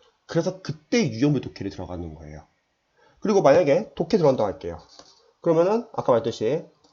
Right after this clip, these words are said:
어휘는 한 시간, 그리고 문법은 아까 한 시간 줄인댔죠. 문법 한 시간, 그리고 구문은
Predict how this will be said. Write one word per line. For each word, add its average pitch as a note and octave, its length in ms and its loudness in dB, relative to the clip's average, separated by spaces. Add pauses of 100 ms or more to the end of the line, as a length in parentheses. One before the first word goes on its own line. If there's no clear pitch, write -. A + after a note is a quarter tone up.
어휘는 D3 680 2
한 E3+ 220 -4
시간, F2+ 300 -10 (800)
그리고 D3+ 500 0
문법은 C3+ 340 2
아까 A2+ 160 0
한 E3+ 120 -6
시간 G3 140 -2
줄인댔죠. E3+ 540 -6 (140)
문법 F3 680 -2
한 D3+ 120 -2
시간, F2+ 340 -6 (1040)
그리고 C#3+ 500 0 (220)
구문은 D#3+ 520 0